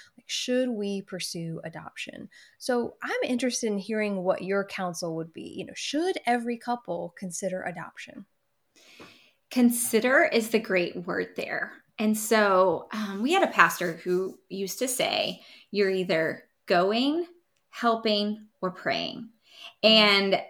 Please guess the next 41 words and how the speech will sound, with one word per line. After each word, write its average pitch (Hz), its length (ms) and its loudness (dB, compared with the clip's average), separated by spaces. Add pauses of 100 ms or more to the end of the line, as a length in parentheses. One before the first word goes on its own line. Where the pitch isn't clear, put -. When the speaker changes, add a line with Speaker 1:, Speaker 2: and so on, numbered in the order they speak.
Speaker 2:
and 233 160 8
that's 330 220 8
for 311 140 6
missions, 196 600 2
but 247 160 4
I 240 180 12
consider 240 500 2
that 180 240 2
to 196 100 -12
be 185 80 4
the - 100 -4
same 185 400 -2
thing 147 240 -4
with - 140 -8
adoptions. - 600 -8 (460)
So 208 220 6
you 226 260 6
are 220 140 4
either 185 580 -2 (140)
going 180 260 2
to 226 120 -2
adopt, - 520 0 (200)
you're 202 180 -2
going 175 260 -2 (120)
to 160 480 -4
help - 280 -6
someone 175 220 -4
support 175 420 -6
adoption, 285 560 0 (460)
or 247 240 4
you're 226 200 2
gonna 220 140 0
be 196 100 -4
praying 147 600 -4 (160)
for - 180 -10
adoption. - 520 -8 (100)
And 320 120 4
that's 359 300 4 (120)
part 247 200 6
of 202 100 2
us - 220 2